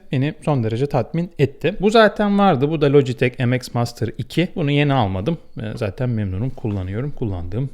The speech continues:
mouse'um. Gelelim şu arkadaşa. Bu benim model adını asla hatırlayamadığım, şu an ekrana yazdığım Sony kulaklıkların gürültü engelleme özelliği olan cillop gibi kulaklıklar. Her işi bununla yapıyorum. Kurguyu da bununla yapıyorum. Kabloyla bilgisayara takıp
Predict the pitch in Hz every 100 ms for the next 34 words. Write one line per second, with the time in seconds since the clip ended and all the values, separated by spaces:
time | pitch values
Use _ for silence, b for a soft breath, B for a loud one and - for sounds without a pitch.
0 | 135 98 90 - 165 220 247 226 233 -
1 | - 226 208 - 143 127 - 135 165 131
2 | 165 196 208 170 180 180 156 160 175 175
3 | 151 156 151 156 156 - 147 131 127 131
4 | 139 127 110 107 131 - 113 110 117 -
5 | 113 110 101 95 104 127 151 - 135 131
6 | - 117 113 - 117 110 104 127 120 113
7 | 104 - 107 101 95 90 95 120 110 92
8 | 90 123 117 117 131 123 113 92 - 123
9 | - 117 - - 123 135 196 185 - 160
10 | 165 151 135 - 131 139 143 - 135 135
11 | 151 151 139 143 143 127 143 139 147 147
12 | - 127 139 135 127 131 127 143 131 131
13 | 135 151 - -